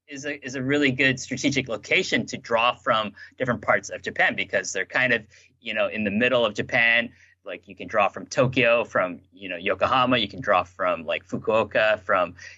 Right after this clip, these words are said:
Ishikawa Prefecture, and, like, from Nagoya area, and from Shizuoka area where I live. It's, it's a really good central location for all these major metropolitan areas that to, you know, take the, the bullet train or whatever to go to Osaka to see the show.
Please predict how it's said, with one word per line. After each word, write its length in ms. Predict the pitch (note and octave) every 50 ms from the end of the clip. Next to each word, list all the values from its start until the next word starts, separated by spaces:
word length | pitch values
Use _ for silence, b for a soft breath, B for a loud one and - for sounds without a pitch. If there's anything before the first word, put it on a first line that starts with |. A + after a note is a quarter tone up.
| B _
Ishikawa 420 | G2+ - - - B2+ A#2 A2+ G#2+
Prefecture, 580 | - - - - A#2 A2 - - B2+ A#2+ A#2 A2+
and, 280 | G2 G2+ G2+ F#2+ F#2
like, 280 | E2+ F#2 F2+ E2+ E2+ -
from 420 | _ _ G2 F2+ E2 D#2+ D#2 D#2 - G#2
Nagoya 560 | A2 A#2 A#2 A#2+ G2+ A#2 A2 A2+ A2 G#2+ G#2+ -
area, 380 | A#2 A2+ A2+ A2+ A#2 A#2 A2 F#2+ F2 _ _ G2+
and 180 | F2+ F#2 F2+ - _ _
from 180 | - F2+ -
Shizuoka 340 | - - - - A2 G#2 -
area 260 | A#2+ G#2+ G#2 A2 G#2+
where 120 | G#2 F#2+ F#2
I 100 | G2 G#2+
live. 300 | G#2+ A2+ B2 B2 B2 - B B B B B B -
It's, 220 | D3 D3 C#3+ C3+ -
it's 180 | D#3+ C#3+ -
a 80 | F3+ D3+
really 400 | C#3 D3+ F3 F3 F3 E3 D#3+ D3
good 280 | C3+ - D#3 C#3+ C#3
central 340 | C3 - E3 C#3+ C3+ - C3+
location 400 | B2 A2+ - C#3+ C3+ C3 C3+ B2
for 280 | - - A#2 G#2+ G2+ G2+
all 180 | - A#2+ A2+
these 260 | A#2 A#2 A2+ G2+ F#2 -
major 380 | A2 G#2+ A2 G#2 G2+ G#2+ G2+
metropolitan 580 | G2 G#2+ G#2 - G#2 - - G#2+ F#2+ - G2+ F#2+
areas 380 | G2 A2+ A#2+ G#2+ F#2 F2 -
that 200 | - F#2 E2+ -
to, 220 | - - F2+ F2+ F#2
you 120 | F2+ G#2+ G2
know, 100 | F2 D#2+
take 240 | - - - -
the, 180 | - G2 F#2 F2 B B B B B
the 100 | - -
bullet 280 | G2 B2+ B2+ A#2+ A#2+ A#2+
train 260 | - C3+ A#2 A2+ G2+
or 80 | F#2+ G2
whatever 460 | G2+ G#2 C3 D3 C3+ A#2+ G2 F#2+ B B B B B _
to 80 | - G#2
go 140 | - G#2 G2+
to 80 | F#2+
Osaka 420 | F#2 F2 - - G#2+ G#2 - G#2+ F#2+
to 80 | F2+
see 200 | F2 - - G#2+
the 100 | F#2 F2
show. 300 | - - A#2+ A2 G2+ -